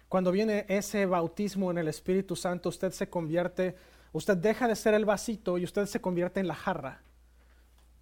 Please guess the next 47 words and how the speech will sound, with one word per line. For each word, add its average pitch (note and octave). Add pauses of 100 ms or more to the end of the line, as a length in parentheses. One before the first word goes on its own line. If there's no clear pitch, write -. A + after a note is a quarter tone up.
que -
el D#3
Espíritu F#3
Santo F3+
va D#3+
a -
utilizar E3+
para D#3+
llenar D3+
a A3
otras A3
personas, F#3
para D#3
llevar D3+ (240)
la D#3+
palabra E3
de D#3+
Dios, D#3
para C#3
cumplir D#3+
la E3+
misión D#3
de C3
Dios. A#2+ (2000)
Y G3
entonces A#3+
venimos A#3
al G#3+
siguiente G#3+
punto B3+
en F#3
el F3
que -
el F3+
Espíritu B3
Santo G3+
nos F#3
va G3+
a A#3
ayudar G#3+
a G#3
asemejarnos G3
cada F#3
vez F3+
más F3+
a E3+
Jesús. -